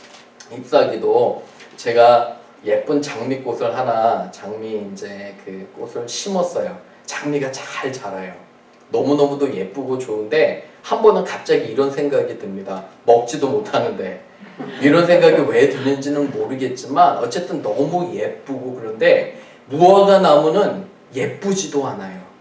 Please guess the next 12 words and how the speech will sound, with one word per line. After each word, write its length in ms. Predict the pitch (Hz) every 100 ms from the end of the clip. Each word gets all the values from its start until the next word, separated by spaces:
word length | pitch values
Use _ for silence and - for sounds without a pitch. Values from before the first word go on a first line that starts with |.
| - _ _ _ _ _ -
포도나무 560 | 214 202 202 175 160 -
아시죠? 420 | - - 165 -
포도나무는 840 | - 220 208 180 - 170 214 185 123 -
아무짝에 880 | - - 269 269 269 - - - 220
쓸 440 | - 277 262 247 -
데가 220 | 214 165
없어요. 540 | 143 - - 104 - - -
그냥 540 | - 196 226 - - - -
포도를 760 | - 285 269 254 240 233 220 -
생산하지 600 | - 247 233 220 202 190
않으면 420 | 127 135 156 160
잘라서 840 | 233 233 226 - 196 226 - -